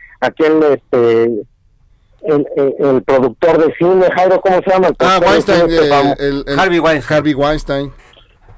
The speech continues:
Speaker 1: Harvey Weinstein,
Speaker 2: Bueno,
Speaker 1: o sea, como
Speaker 2: Harvey.
Speaker 1: que sí se ha dado un, se ha movido un poco, eh, las denuncias de la sociedad hacia, hacia este sentido de,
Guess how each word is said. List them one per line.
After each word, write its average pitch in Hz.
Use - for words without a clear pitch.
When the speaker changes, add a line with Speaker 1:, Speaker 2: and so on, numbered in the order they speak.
Speaker 1:
Harvey 180
Weinstein, 190
Speaker 2:
Bueno, 185
Speaker 1:
o -
sea, 208
como 214
Speaker 2:
Harvey. 185
Speaker 1:
que -
sí 254
se 285
ha 254
dado 247
un, 190
se 208
ha 208
movido 220
un 208
poco, 202
eh, 135
las 139
denuncias 165
de 139
la 127
sociedad 160
hacia, 135
hacia 143
este 160
sentido 156
de, 127